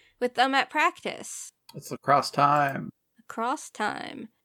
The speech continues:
Speaker 1: Lena and Chiho are, uh, worried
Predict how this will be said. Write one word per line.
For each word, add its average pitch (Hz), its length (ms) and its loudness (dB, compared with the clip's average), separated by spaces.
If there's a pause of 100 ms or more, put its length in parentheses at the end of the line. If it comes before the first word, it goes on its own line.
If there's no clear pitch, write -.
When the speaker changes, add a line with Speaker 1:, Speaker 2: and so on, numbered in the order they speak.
(140)
Speaker 1:
Lena 233 560 2
and 220 180 2
Chiho 214 640 0
are, 185 220 2
uh, 180 320 0 (480)
worried 247 560 4